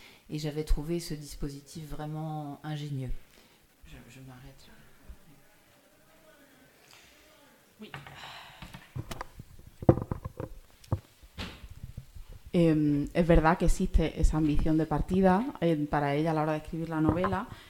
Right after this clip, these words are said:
Speaker 3: y es una ambición que venía, em,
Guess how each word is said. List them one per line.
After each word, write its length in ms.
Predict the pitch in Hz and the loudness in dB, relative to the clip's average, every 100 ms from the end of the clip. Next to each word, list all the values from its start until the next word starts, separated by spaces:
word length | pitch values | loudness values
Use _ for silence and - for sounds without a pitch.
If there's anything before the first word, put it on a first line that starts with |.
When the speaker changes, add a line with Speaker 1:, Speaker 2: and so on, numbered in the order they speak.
| - | -4
Speaker 3:
y 60 | 170 | 4
es 40 | |
una 120 | 180 196 | 6 6
ambición 480 | 196 - 185 185 | 4 2 2 2
que 100 | 190 | 0
venía, 720 | 175 151 156 160 160 160 156 143 | 2 4 4 4 4 2 0 -2
em, 520 | 135 131 127 127 123 | -4 -6 -6 -6 -8